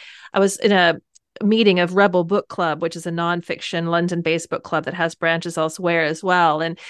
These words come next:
for their hundredth book, they were reading a book about video gaming, uh, by Professor Pete Etchells called Lost in a Good Game. And one of the chapters was about screen time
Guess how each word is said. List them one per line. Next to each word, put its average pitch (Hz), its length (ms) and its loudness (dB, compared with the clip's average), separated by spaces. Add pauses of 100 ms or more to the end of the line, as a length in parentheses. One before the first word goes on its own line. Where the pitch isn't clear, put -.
(240)
for - 100 -2
their 247 100 4
hundredth 214 420 2
book, 233 220 4
they 202 140 0
were 185 140 0
reading 202 320 -4
a 180 40 -4
book 208 240 -8
about 175 300 0
video 180 420 0
gaming, 175 600 -6
uh, 170 260 2
by 165 280 0 (160)
Professor 170 380 -4
Pete 170 300 -4
Etchells 165 500 -2
called 160 260 -4
Lost 165 380 0
in 170 80 -2
a 165 60 -2
Good 175 240 -4
Game. 185 400 0
And 170 180 -4
one 185 140 2
of 170 100 -2
the 151 80 -10
chapters 226 540 -2
was 180 140 -10
about 165 260 -6
screen 277 400 -4
time 170 400 0